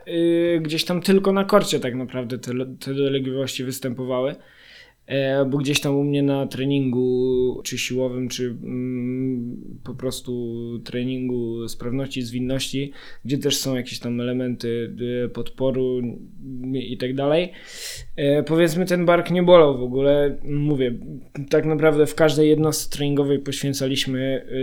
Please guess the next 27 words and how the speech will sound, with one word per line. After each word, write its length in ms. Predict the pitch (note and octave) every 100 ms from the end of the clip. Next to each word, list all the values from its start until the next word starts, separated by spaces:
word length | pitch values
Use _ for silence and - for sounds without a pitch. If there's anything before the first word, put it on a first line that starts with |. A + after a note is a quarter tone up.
| C3 B2+
y, 40 |
czas 280 | B2 C#3 -
na 120 | C#3
to, 140 | B2 B2
żeby 240 | B2+ B2
gdzieś 240 | B2 C3
tam, 360 | - C3 C3 B2 - - - - - - - C3 D3+ C#3+ C#3 C3+ C3 C3
y, 40 |
zainicjować 920 | C3 C#3+ C#3+ C#3+ C#3+ C#3 C3+ C3 - - - - - - - -
ćwiczenia 960 | - - C#3+ D3 C#3+ C#3+ C#3 C3+ B2+ A#2+ A2
stabilizujące, 920 | - C3+ C3+ C#3+ C#3+ E3 D#3 D3+ D#3
wzmacniające 920 | C#3 D3+ D3 E3 D3+ D3+ C#3+ C#3+ C#3
bark, 380 | C3 C#3 C3+ C#3
łopatkę 520 | C3+ C#3+ C#3 - C3
i 140 | D3+
w 60 | D3
statyce, 720 | - E3 D#3 D#3 D#3 D#3 D3
i 100 | C#3+
w 40 | C3
dynamice. 840 | D3 C#3+ C#3+ D3+ C#3 D3 C#3+ C3 - - - - - _ -
Yy, 60 | D#3 C#3+ C#3+ C#3+ D3 D3 D3 D3
no 100 | D3+
i 100 | E3
gdzieś 220 | D#3+ D#3
tam 160 | E3 D#3
to 140 | D#3
się 340 | D3+ D#3 D#3